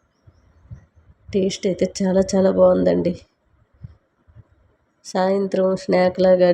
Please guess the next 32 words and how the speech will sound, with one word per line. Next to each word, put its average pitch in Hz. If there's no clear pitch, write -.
టీతో 175
కానీ, 175
లేదనుకుంటే 175
మీరు 196
రసం 180
కానీ, 185
పప్పు 175
కానీ 180
చేస్తే 180
సైడ్ 175
డిష్గా 175
కూడా 170
పెట్టుకొని 180
తినొచ్చు. 180
టేస్ట్ 175
వేరే 175
లెవెల్ 165
అండి. 180
నచ్చితే 180
ట్రై 175
చేయండి. -
హాయ్ 208
అండి, 226
టమాటా 240
పుదీనా 214
పచ్చడి 220
చేసుకుందాము. 202
స్టవ్ 226
పైన 233
కళాయి 226
పెట్టుకొని 220
ఒక 220